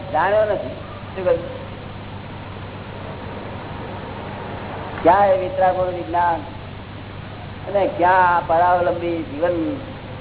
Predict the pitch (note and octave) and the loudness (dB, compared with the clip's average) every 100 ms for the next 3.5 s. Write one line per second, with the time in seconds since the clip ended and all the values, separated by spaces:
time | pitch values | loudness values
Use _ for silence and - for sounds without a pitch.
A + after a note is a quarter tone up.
0 | - - - - - - - - - - | -10 -10 -10 -10 -10 -10 -10 -10 -10 2
1 | - E3 F#3 G3 F#3 F#3+ G#3 G#3 G#3+ - | 4 6 6 4 0 2 2 2 0 0
2 | C#3+ C#3 E3+ F#3+ F#3+ - E3 C#3 C#3+ C3+ | 4 6 6 6 4 0 -2 -6 -6 -8
3 | - E3+ F#3 F3 | -8 -2 -2 0